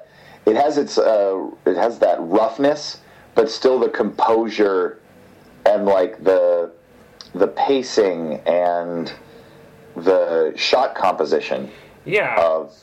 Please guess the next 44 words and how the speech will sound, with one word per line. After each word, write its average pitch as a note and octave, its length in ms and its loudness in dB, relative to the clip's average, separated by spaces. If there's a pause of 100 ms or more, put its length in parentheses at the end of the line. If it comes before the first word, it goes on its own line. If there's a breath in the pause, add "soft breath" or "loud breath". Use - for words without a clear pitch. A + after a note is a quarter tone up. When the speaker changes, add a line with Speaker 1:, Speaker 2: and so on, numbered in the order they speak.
Speaker 1:
of D#2+ 140 -4
John E2 280 0
Cassaday. D2+ 580 -2 (300 loud breath)
Speaker 2:
And G3 120 0
it G#3+ 80 -2
also C#4 240 -2
seems A3+ 260 -8
very, E3 540 -2
um, C3+ 580 -4 (1800 loud breath)
I - 80 2
think, C4+ 200 -2
I F3 40 2
think, A3 180 -2
like, F3+ 180 0
Coen C4 240 0
Brothers C#3 280 -2
is A#2+ 140 -12
why C3+ 320 0
I B2+ 60 -6
keep C#3+ 180 -10
coming G3 160 -2
back F#3+ 140 -2
to, E3 60 -4
like, C3+ 140 0
it C#3+ 240 -4
feels G3+ 320 -2
very D3 540 -2
natural. A#2 720 -4
Like, A#2 120 -6
I C3+ 60 0
feel F#3 160 0
like F3+ 140 0
every G3+ 340 -2
human E3+ 380 -2
being D3 200 -2
in C#3 80 -2
this C#3 140 -4
book C3+ 300 -2
feels C#3 260 -2
like D3 140 -2
someone C3+ 320 -2
you've B2 120 -12
seen B2+ 280 -10
before. F3 560 0